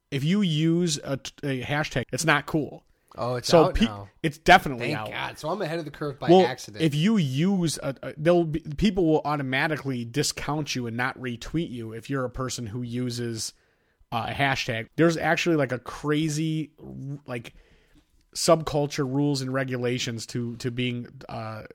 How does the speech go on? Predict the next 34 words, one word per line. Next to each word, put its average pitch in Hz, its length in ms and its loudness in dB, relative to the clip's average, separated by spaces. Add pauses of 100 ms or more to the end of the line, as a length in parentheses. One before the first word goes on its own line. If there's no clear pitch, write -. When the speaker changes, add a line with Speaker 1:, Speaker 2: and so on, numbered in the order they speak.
(140)
Speaker 1:
getting, 131 240 -2
and 147 100 -4
I 185 140 2
only 180 180 2
have 139 120 0
six - 220 -4
hundred 117 340 -4
f-, - 40 -20 (320)
followers, 123 500 -4
so, 117 300 -6
and 131 100 0
I've 147 220 4
definitely 147 320 2
worked 147 240 0
my 143 120 -2
<laughs> 123 160 -2
ass 170 200 2
off 131 180 -4
to 143 60 -4
get 135 200 0
'em. 165 80 2
Speaker 2:
<laughs> 403 460 -6 (320)
Speaker 1:
'Cause 160 220 2
it's 170 180 2
funny, 175 240 0
I 156 40 2
have 143 80 0
a 139 60 -4
couple 139 400 0
of, 123 180 -4
uh, 120 280 -4
family 147 360 0
members 123 520 -4 (500)
that 123 220 0